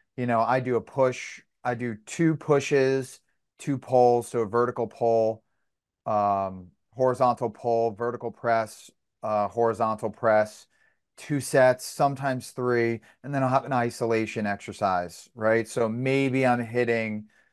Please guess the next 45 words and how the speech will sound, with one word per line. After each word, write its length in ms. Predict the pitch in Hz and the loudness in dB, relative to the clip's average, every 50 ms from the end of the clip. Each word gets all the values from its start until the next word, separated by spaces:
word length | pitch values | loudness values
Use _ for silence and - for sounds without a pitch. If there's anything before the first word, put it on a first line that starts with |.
| _ _ _ _ _ - | _ _ _ _ _ -6
you 120 | 127 123 | -4 -2
know, 220 | 117 113 107 104 101 | 0 2 2 0 0
depending 420 | 98 127 120 - 131 123 127 123 | -4 -6 -4 -2 -2 -2 0 0
on 100 | 123 120 | 0 0
the 60 | 113 | -2
muscle 380 | 110 113 113 117 113 - - 113 | 2 4 4 4 4 2 -2 -4
group, 500 | 98 110 110 113 110 107 107 107 104 _ _ _ _ _ _ _ _ _ _ | -4 -2 -2 -2 0 0 -2 -4 -6 _ _ _ _ _ _ _ _ _ _
four, 320 | - 123 120 120 120 110 - - _ _ - - _ - | -2 2 4 4 4 2 0 -4 _ _ -20 -20 _ -2
four 200 | 139 135 135 127 | 0 2 2 0
sets, 460 | - - 135 123 117 117 - - - - - | 0 2 4 6 6 4 2 -2 -10 -4 -2
five 240 | 123 120 120 113 - | 0 0 0 -2 -2
sets 300 | - 123 120 113 - 110 | 0 0 0 0 0 -4
max 580 | 113 113 110 110 107 107 107 104 - - - - - - | -8 -6 -6 -4 -4 -4 -6 -8 -12 -16 -18 -16 -8 -6
to, 520 | 127 110 107 104 104 101 101 104 107 - _ _ - | -4 -2 -2 -4 -4 -6 -6 -8 -10 -14 _ _ -10
you 120 | 120 117 | -6 -6
know, 140 | 110 104 107 - | -4 -4 -6 -6
each 240 | 139 127 120 - - | -6 -6 -6 -6 -6
of 60 | 123 | -6
these 160 | 113 110 101 | -6 -6 -4
muscle 320 | 110 110 107 107 107 - 104 | 0 0 0 0 0 -4 -6
groups. 420 | - 107 107 101 98 - - - - - _ - | -4 -2 -2 -2 -4 -6 -14 -20 -20 -20 _ -6
And 100 | 113 120 | -4 -4
I'm 100 | 123 123 | -4 -2
hitting 280 | 120 143 147 151 143 | 0 2 2 2 2
it 260 | 135 127 123 120 - _ - _ _ _ | 2 2 2 0 -2 _ -20 _ _ _
actually 340 | - 131 135 127 - - 131 | -4 -4 -4 -2 -2 -2 -2
on 120 | 127 120 117 | 0 2 2
a 200 | 113 107 104 101 | 2 2 0 -2
fourteen-day 680 | - - 139 131 127 - - 127 120 110 120 117 107 | -2 -2 0 0 0 -2 -4 -6 -4 -2 -2 -2 -4
cycle. 420 | - - 127 117 117 113 - 107 | -2 0 2 2 2 2 0 -4
So 140 | 104 - 113 | -4 -4 -4
I'm 100 | 107 107 | -4 -4
doing 240 | 113 110 107 104 107 | -4 -4 -6 -6 -8
two 260 | - - 151 143 139 | -6 -4 -2 0 2
on, 400 | 131 131 127 127 131 131 131 127 _ _ _ - | 4 4 4 4 2 0 -2 -8 _ _ _ -6
one 200 | 107 113 113 113 | -4 -2 -2 0
off, 320 | 110 107 107 107 107 - | 0 0 0 -2 -4 -8
two 240 | - - 135 127 120 | -12 -8 -6 -2 0
on, 300 | 117 117 117 113 110 110 | 2 2 2 2 0 -2
one 140 | 110 110 110 | -2 0 0
off, 260 | 107 107 107 107 - | 0 0 0 -2 -4
two 160 | - 117 113 | -8 -8 -6
on, 180 | 110 107 107 107 | -6 -6 -4 -4
one 120 | 107 104 | -2 0
off. 240 | 104 104 107 104 | 0 0 0 -2